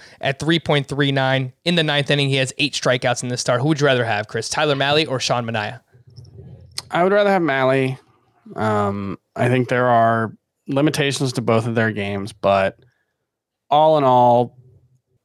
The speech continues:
Speaker 2: I think Mahle's pretty close in it, it's pretty close between the two of them in terms of the quality of contact they allow. They actually,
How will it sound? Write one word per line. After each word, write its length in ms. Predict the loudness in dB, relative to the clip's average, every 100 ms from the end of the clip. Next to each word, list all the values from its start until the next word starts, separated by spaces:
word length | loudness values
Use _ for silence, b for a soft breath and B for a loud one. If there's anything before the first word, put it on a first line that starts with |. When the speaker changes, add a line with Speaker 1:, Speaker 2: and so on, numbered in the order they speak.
| _ _ _ -2
Speaker 2:
I 40 | 2
think 140 | 2
Mahle's 240 | 4 2
pretty 300 | 0 -2 -2
close 460 | 2 2 2 0 -4
in 320 | 0 0 0 -4
it, 160 | -4 -2
it's 160 | -2 -2
pretty 200 | -2 0
close 200 | 0 0
between 240 | 2 2
the 60 | 2
two 140 | 2
of 60 | 2
them 120 | 2
in 60 |
terms 240 | 0 -2 -2
of 60 |
the 60 | -4
quality 360 | 0 2 2 0
of 80 |
contact 460 | 0 0 2 -2 0
they 100 | 0
allow. 320 | 2 2 2
They 100 | 2
actually, 540 | 0 -2 -2 -4 -4